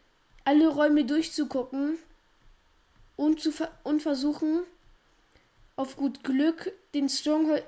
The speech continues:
also den Portalraum zu finden, mit dem ihr zum Portal geht, gehen könnt. Okay, jetzt haben wir offiziell den, den Stronghold erst betreten, komisch.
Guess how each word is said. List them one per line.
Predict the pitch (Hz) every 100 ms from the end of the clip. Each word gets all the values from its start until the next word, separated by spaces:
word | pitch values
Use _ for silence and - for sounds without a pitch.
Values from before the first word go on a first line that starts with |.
| -
also | 262 269
den | 277 269 262
Portalraum | 262 262 285 294 262 254
zu | 247 240
finden, | 254 254 262 254
mit | 247
dem | 277 277
ihr | 277 285 - - - - -
zum | - - 269
Portal | 277 269 269 285 294 254
geht, | 208 226 226 - - - -
gehen | 254 240
könnt. | - 220 226 - _ _ - _ _ _ _ _ _ _ - - - _ _ _ _ _ _ _ _ -
Okay, | 262
jetzt | 269
haben | 277
wir | 285
offiziell | 277 302 285 - 277 254
den, | 262 254 - - _ _ _ _ -
den | 240
Stronghold | 254 285 285 277
erst | 269 262
betreten, | 247 - 262 269 311 302
komisch. | - 247 277 370 -